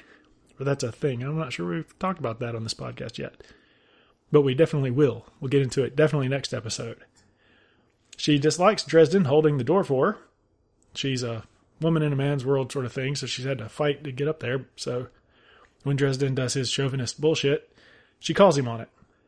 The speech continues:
But she s-, dis-, supports Dresden and his mystical knowledge, even though people think she's a little crazy for it. They, like, wiggle their ears, or wiggle their hand by their head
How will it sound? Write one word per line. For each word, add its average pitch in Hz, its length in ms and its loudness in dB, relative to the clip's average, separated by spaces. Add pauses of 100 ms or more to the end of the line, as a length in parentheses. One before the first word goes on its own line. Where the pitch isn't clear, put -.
(400)
But 190 180 4
she 196 120 0
s-, 185 100 -2
dis-, 143 460 -6
supports - 440 0
Dresden 143 440 0
and 127 100 -2
his 120 140 -6
mystical 147 400 0
knowledge, 147 440 0 (500)
even 190 260 4
though 165 100 4
people 160 280 0
think 147 280 0
she's 143 240 -2
a 147 60 2
little 143 160 2
crazy 175 320 4
for 117 240 -2
it. - 120 -12 (360)
They, 127 80 -10
like, 117 160 -10
wiggle 135 280 -2
their 127 140 -2
ears, 151 420 4 (540)
or 135 60 -8
wiggle 139 400 0 (180)
their 127 160 -6
hand 156 380 0
by 147 100 4
their 135 140 -2
head 127 300 -4